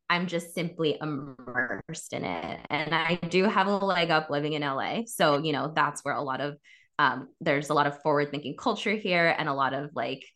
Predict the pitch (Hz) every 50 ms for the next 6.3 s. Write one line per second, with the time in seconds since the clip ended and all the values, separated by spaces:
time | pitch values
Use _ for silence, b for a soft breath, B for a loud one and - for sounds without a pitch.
0 | B B B B B B B _ _ - - 214 208 208 208 - 185 180 180 180
1 | 170 165 170 160 156 - 156 147 147 - - 175 170 143 120 123 147 151 - -
2 | _ _ _ - 208 208 - 185 175 170 170 170 160 160 - - 185 180 180 180
3 | 175 175 160 143 127 123 156 180 185 226 254 262 254 - 302 285 285 294 294 -
4 | 311 294 294 269 208 165 170 - - 135 135 143 156 170 202 240 247 - 311 330
5 | 349 370 359 - B B B B B - - 226 220 240 262 262 - 190 151 139
6 | 139 139 170 226 -